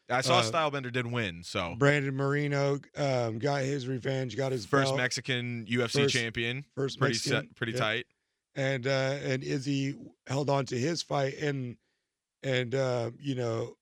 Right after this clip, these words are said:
Speaker 2: Vettori went the distance. So, you know, I think that he can hang his hat on that, although he's probably never gonna get a belt shot again until Izzy loses, which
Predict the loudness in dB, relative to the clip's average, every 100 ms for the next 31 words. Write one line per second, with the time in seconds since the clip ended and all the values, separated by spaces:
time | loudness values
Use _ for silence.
0 | _ -4 -2 0 2 2 2 0 -2 -4
1 | -2 -2 -2 -6 -8 -6 -2 0 0 -2
2 | -6 -8 -4 -2 -4 -8 -6 -4 -4 -6
3 | -4 -4 -4 -4 -4 -4 -4 -2 0 -2
4 | -4 _ _ _ _ _ _ -2 0 2
5 | 4 2 2 2 2 4 6 6 4 2
6 | -6 _ _ _ _ -16 -16 -16 _ _
7 | _ _ _ -2 -2 -2 -2 0 2 2
8 | -2 -2 -4 -4 -2 -4 -6 -8 -4 -2
9 | -2 -4 -14 _ -8 -4 -2 -4 -4 -6
10 | -6 -8 -8 -4 -2 -2 -4 -6 -4 -2
11 | -2 -2 -2 -4 -6 -6 -6 -6